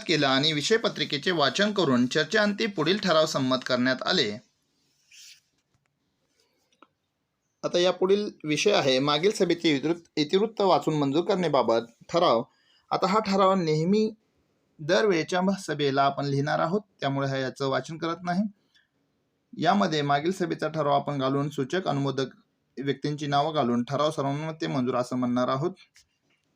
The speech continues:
यानंतर पुढचा विषय आहे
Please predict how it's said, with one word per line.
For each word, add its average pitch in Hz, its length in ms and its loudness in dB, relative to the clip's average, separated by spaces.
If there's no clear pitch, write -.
यानंतर 170 420 2
पुढचा 165 320 -2
विषय 185 260 2
आहे 175 460 2